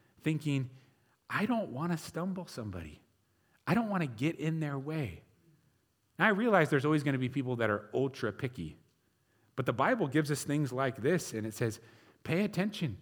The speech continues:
because how are you gonna lead for the Lord if you're, if you're controlled by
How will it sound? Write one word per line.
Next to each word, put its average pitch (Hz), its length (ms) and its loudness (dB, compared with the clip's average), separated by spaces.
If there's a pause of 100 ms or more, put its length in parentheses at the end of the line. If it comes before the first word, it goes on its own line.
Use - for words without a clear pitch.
(600)
because 143 240 0
how 139 100 2
are 175 60 2
you 208 100 0
gonna 202 180 2
lead 175 220 0
for 170 160 -6
the 151 100 0
Lord 151 260 0
if 135 140 -8
you're, 127 120 -4
if 127 200 -2
you're 131 220 4
controlled 135 880 -2
by 113 340 2